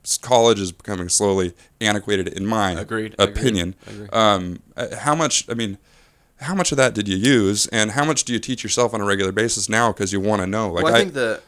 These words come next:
Speaker 1: I learned so much on YouTube, it's not even funny.
Speaker 2: The best part about col-, I think the most important part, I think college is important for certain professions. I mean,
Speaker 1: Mm-hmm.
Speaker 2: doctors.
Speaker 1: I, yeah.
Speaker 2: You know, like, certain
Speaker 1: You're not
Speaker 2: people,
Speaker 1: gonna
Speaker 2: you know,
Speaker 1: learn
Speaker 2: you
Speaker 1: that on YouTube.
Speaker 2: So, but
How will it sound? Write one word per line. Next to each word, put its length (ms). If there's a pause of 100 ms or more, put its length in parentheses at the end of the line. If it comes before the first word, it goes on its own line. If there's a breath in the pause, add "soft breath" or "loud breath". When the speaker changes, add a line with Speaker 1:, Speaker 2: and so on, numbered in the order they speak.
(160)
Speaker 1:
I 40
learned 220
so 120
much 180
on 120
YouTube, 360
it's 140
not 100
even 200
funny. 340
Speaker 2:
The 80
best 300
part 160
about 180
col-, 320
I 80
think 160
the 60
most 180
important 340
part, 280
I 80
think 160
college 260
is 80
important 300
for 80
certain 220
professions. 720
I 20
mean, 140
Speaker 1:
Mm-hmm. 100
Speaker 2:
doctors. 680
Speaker 1:
I, 60 (200)
yeah. 260
Speaker 2:
You 60
know, 120
like, 160
certain 240
Speaker 1:
You're 40
not 120
Speaker 2:
people, 140
Speaker 1:
gonna 80
Speaker 2:
you 60
know, 100
Speaker 1:
learn 140
Speaker 2:
you 80
Speaker 1:
that 100
on 80
YouTube. 40 (100)
Speaker 2:
So, 340
but 260